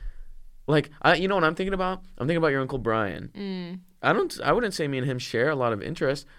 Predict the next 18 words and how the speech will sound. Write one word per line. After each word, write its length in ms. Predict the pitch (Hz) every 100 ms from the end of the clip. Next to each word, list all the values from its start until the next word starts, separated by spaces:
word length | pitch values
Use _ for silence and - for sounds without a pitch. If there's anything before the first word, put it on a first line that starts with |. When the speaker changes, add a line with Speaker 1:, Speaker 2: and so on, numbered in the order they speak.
| -
Speaker 1:
I 60 |
don't 140 | 403 208
have 100 | 135 - -
any 160 | 131 127
problem 240 | 123 110
talking 220 | 107 101
to 60 | 104
him. 260 | 117 175 -
Speaker 2:
Yeah. 280 | 214 240 196 190 - - - - - - - -
Speaker 1:
Like, 280 | 110 107 -
we 140 | 127
talk 220 | - 170 165
about 280 | 156 156
anything. 380 | 139 190 - 107
Like, 180 | 127 139
I'm 160 | 139 151
just, 220 | 156 -
like, 320 | 135 127 -